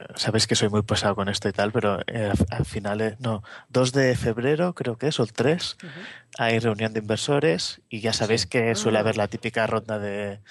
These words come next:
Speaker 1: preguntas y respuestas y, y es de, de, todo el mundo está esperando a ver si, si Kimishima dice algo de la consola de N X. O sea que habrá que estar pendientes también a, a esas,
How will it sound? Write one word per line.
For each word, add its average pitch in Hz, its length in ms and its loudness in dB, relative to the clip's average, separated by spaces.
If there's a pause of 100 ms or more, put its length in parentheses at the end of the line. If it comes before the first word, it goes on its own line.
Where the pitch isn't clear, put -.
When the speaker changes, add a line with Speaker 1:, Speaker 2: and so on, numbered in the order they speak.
(340)
Speaker 1:
preguntas 107 460 -4
y 113 60 2
respuestas 127 640 0
y, 117 180 -2
y 120 180 0
es 113 120 2
de, 120 300 -2
de, 113 240 -2 (160)
todo 123 160 2
el 117 40 -4
mundo 120 180 -2
está 123 180 0
esperando 117 460 0
a 113 60 4
ver 120 160 2
si, 110 520 -8 (400)
si 110 200 -6
Kimishima 107 800 0
dice 101 280 -4
algo 95 800 -2
de 104 100 -4
la 95 100 0
consola 98 520 -2 (640)
de 98 220 0
N 98 160 0
X. 92 360 -6 (460)
O - 80 -8
sea 92 200 -2
que 92 340 0 (140)
habrá 107 220 2
que 110 80 0
estar 113 240 0
pendientes 110 400 -2
también 104 340 -2
a, 104 400 2 (440)
a 110 80 -2
esas, 101 340 0